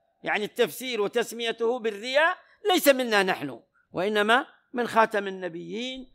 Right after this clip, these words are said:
صلوات الله وسلامه عليه. نعم.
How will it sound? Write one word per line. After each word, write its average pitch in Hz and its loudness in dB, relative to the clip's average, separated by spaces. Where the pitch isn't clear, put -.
صلوات 220 6
الله 185 0
وسلامه 165 -6
عليه. 151 -6
نعم. 170 -4